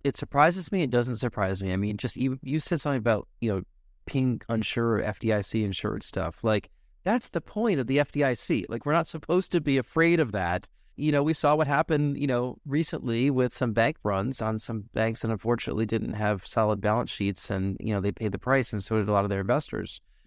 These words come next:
Um, but yeah, I mean, people are looking for not just returns, but more security. Real estate tends to be a secure place to put money.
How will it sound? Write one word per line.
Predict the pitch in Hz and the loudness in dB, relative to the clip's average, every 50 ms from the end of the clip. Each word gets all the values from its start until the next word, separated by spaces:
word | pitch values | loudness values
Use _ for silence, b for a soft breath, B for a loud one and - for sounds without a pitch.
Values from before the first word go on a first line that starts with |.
| b b b b b b - - _ - | b b b b b b -20 -6 _ 4
Um, | 139 131 131 127 123 123 117 117 - _ _ _ _ _ _ _ _ _ - | 6 6 6 6 4 2 0 -2 -6 _ _ _ _ _ _ _ _ _ 4
but | 165 165 151 - _ _ - _ _ _ _ - | 4 4 4 4 _ _ -20 _ _ _ _ -8
yeah, | 143 135 143 156 185 220 196 | -2 2 4 6 6 6 6
I | 139 127 | 4 4
mean, | 123 131 123 | 2 0 -2
people | 104 - 131 131 - 139 139 | -2 -2 -4 -2 0 2 2
are | 135 127 123 | 2 2 2
looking | 127 143 - 151 135 | 2 0 0 0 0
for | - 131 123 | 0 2 2
not | 127 127 - | 2 2 2
just | - 135 - - | 0 -4 -4 -4
returns, | 120 - - - 120 135 147 147 117 | -8 -8 -4 -2 0 0 0 0 -2
but | 98 - - - | -6 -10 -10 -6
more | 107 110 113 107 | -4 -4 -4 -4
security. | - - 98 - - 120 123 135 139 117 107 95 | -6 -10 -8 -4 0 2 2 4 4 4 2 2
Real | 92 107 104 113 | 2 2 2 2
estate | 110 - - 104 95 - | 0 0 -2 -2 -2 -2
tends | - - 104 104 107 101 - | -2 -2 -2 0 0 -2 -4
to | - 110 98 | -6 -6 -4
be | 101 107 101 101 95 95 95 95 90 - - - | -2 0 0 0 0 0 0 -2 -2 -4 -6 -6
a | 98 95 92 90 90 90 87 - - - - | -4 -2 -2 -2 -2 -2 -4 -4 -6 -8 -10
secure | - - - 110 - - 113 104 101 | -8 -6 -6 -4 -2 0 0 0 0
place | 90 - - 101 92 90 - | -2 -2 -2 -2 -2 -2 -4
to | - 101 | -6 -8
put | - - 104 - | -6 -4 -4 -2
money. | - 110 113 113 117 110 107 | 0 0 2 2 2 0 -2